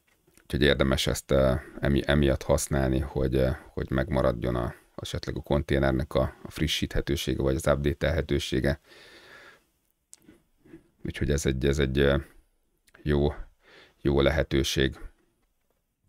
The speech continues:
Ö, ahhoz, hogy, ö, hogy az ember, ö, építsen egy,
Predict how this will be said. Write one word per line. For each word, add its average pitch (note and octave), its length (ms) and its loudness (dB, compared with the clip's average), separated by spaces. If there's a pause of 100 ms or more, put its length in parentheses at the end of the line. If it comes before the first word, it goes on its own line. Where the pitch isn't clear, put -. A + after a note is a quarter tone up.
(760)
Ö, D2+ 240 4 (180)
ahhoz, G#2+ 320 4
hogy, D#2+ 180 2
ö, D#2 160 6 (1080)
hogy - 160 -6
az - 120 -4
ember, D#2+ 380 4 (560)
ö, C#2+ 280 4 (380)
építsen D#2 520 0
egy, C#2+ 320 0